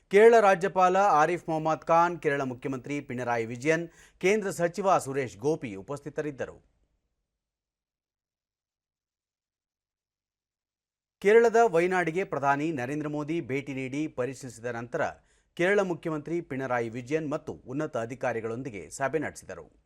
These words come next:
ರಾಜ್ಯ ಸರ್ಕಾರದ ಅಧಿಕಾರಿಗಳು ಮತ್ತು ಸ್ಥಳೀಯ ಜನಪ್ರತಿನಿಧಿಗಳಿಂದ ಪ್ರಧಾನಿ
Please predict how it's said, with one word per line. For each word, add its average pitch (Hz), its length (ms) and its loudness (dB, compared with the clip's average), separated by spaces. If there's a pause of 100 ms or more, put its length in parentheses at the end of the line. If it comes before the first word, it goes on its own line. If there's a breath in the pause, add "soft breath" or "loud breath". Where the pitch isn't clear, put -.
(640)
ರಾಜ್ಯ 151 300 4
ಸರ್ಕಾರದ 147 760 0
ಅಧಿಕಾರಿಗಳು 147 640 -2
ಮತ್ತು 143 240 -8
ಸ್ಥಳೀಯ 156 500 -2
ಜನಪ್ರತಿನಿಧಿಗಳಿಂದ 135 960 -6
ಪ್ರಧಾನಿ 113 720 -6